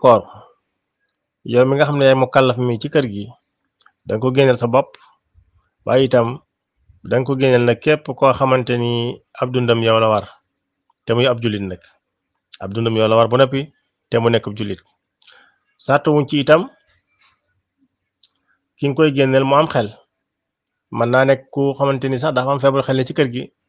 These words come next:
waaye nag da nga ko génneel ko. Xel mi nekku ci dara. Mën nga am nga doom joo xamante ni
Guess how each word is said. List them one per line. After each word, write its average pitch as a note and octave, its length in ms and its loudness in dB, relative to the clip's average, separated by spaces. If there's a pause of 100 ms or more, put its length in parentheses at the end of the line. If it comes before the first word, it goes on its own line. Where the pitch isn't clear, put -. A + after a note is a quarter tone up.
(220)
waaye A2+ 180 -2
nag C#3 140 -2 (640)
da A#2 60 -6
nga A#2 80 0
ko A#2+ 120 0
génneel A2+ 240 -2
ko. - 140 -12 (720)
Xel A2+ 140 -6
mi A#2 80 -2 (380)
nekku A#2 240 -2
ci A2 80 -4
dara. G2+ 220 -6 (260)
Mën A2+ 120 -4
nga A#2+ 180 -2
am B2+ 100 -4
nga B2+ 100 -4
doom D3 260 2
joo C#3+ 140 0
xamante B2 420 -4
ni C3+ 120 -4